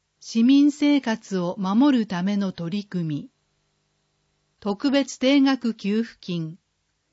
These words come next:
ひとり親世帯臨時特別給付金。十七歳、十八歳児童のいる世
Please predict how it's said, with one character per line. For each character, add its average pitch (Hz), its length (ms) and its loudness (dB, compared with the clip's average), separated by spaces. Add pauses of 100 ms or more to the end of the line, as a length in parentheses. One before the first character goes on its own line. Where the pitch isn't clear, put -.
(240)
ひ - 100 -20
と 277 160 2
り 294 180 6
親 277 240 4
世 269 240 -4
帯 185 260 -4
臨 233 260 0
時 254 160 -2
特 233 260 -4
別 269 320 -4
給 226 240 -2
付 - 160 -16
金。 170 400 -6 (1300)
十 254 280 2
七 262 300 4
歳、 180 400 -4
十 247 280 0
八 285 160 0
歳 294 400 0
児 269 180 0
童 233 220 2
の 185 160 -2
い 180 120 -4
る 185 220 -4
世 285 140 -2